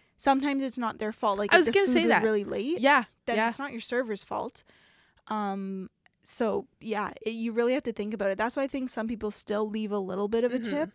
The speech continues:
Speaker 1: because sometimes it's out of their control.
Speaker 2: And I, yeah,
Speaker 1: But
Speaker 2: I feel like it's just human decency to, e-, even if it was bad, it's true. Like, if
Speaker 1: Yeah.
Speaker 2: you think it's that bad where you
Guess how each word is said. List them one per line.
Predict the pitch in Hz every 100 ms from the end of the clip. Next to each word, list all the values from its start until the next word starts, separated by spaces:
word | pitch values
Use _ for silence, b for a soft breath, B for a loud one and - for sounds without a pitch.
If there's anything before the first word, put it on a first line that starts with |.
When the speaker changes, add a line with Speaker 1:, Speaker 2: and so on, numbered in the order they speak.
| -
Speaker 1:
because | 202 208 190
sometimes | - 202 226 202 190
it's | 190 - -
out | 392 208
of |
their | 233 240
control. | 262 254 262 302 339
Speaker 2:
And | 349
I, | 359 - _
yeah, | 247 247 185 147
Speaker 1:
But | - -
Speaker 2:
I | 269
feel | 359 349
like | 277
it's | 262 226
just | 233 -
human | 220 202 175
decency | 170 - 185 - 196
to, | - 185 -
e-, | 196 196
even | 226 220 220
if | 202
it |
was | 208
bad, | 175 160
it's | - 240
true. | - 196
Like, | - -
if | -
Speaker 1:
Yeah. | 202 196
Speaker 2:
you | 208
think | 233 220
it's | 220 -
that | 185 -
bad | - 165 190
where | 196
you | 185